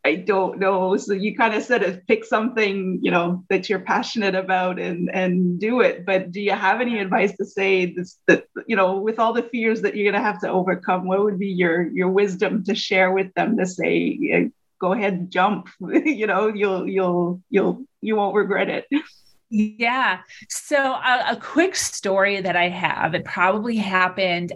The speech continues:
Speaker 2: I don't even know now, maybe five or six years ago. Um, not necessarily related to business, but yes, also related to business. So bear with me. But, um, I was driving, I was going to the grocery store in my car,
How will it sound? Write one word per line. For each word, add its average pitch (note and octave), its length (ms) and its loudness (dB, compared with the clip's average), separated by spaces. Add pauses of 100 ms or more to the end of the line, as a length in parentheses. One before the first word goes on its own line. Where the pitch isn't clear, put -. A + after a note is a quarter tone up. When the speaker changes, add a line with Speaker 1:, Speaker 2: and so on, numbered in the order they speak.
Speaker 2:
I E3 100 0
don't F3+ 140 2
even D#3+ 340 0
know E3+ 260 2
now, E3 220 2
maybe E3+ 220 0
five E3+ 420 0
or G3+ 80 -2
six - 340 -4
years E3 400 0
ago. D#3 480 2 (680)
Um, E3+ 760 -2 (540)
not A#3+ 320 2
necessarily G#3+ 720 0
related F3 540 0
to F#3+ 240 0
business, E3+ 800 0
but E3 360 2
yes, E3+ 460 -2
also E3+ 320 0
related D#3 460 2
to F3 80 -2
business. D#3+ 500 0
So F3+ 120 0
bear E3 220 2
with D#3+ 220 -2
me. D3+ 260 -2 (280)
But, G#3 260 2 (180)
um, F3 520 0
I G3+ 80 2
was G3+ 180 2
driving, A#3 400 -2
I G3 120 2
was G3 280 -2
going G#3+ 440 0
to B3+ 100 -2
the G#3 80 2
grocery E3 480 0
store C3 560 0
in G3+ 140 0
my F#3+ 160 0
car, - 480 -4